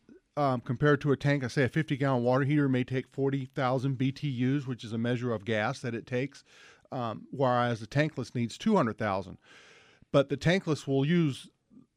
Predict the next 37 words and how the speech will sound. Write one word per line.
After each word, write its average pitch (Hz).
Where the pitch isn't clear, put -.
it 160
takes 180
the 143
same 202
amount 175
of 151
energy 147
to 117
heat 147
the 143
water. 127
The 104
tankless 147
just -
does 131
it 98
faster, 127
so -
it 107
needs 131
that 131
much 127
energy 127
provided 117
in 117
five 131
minutes 156
to 135
heat 113
the 131
water, 113
where 120
the 110
tank 160
may 123
take, 117
um, 107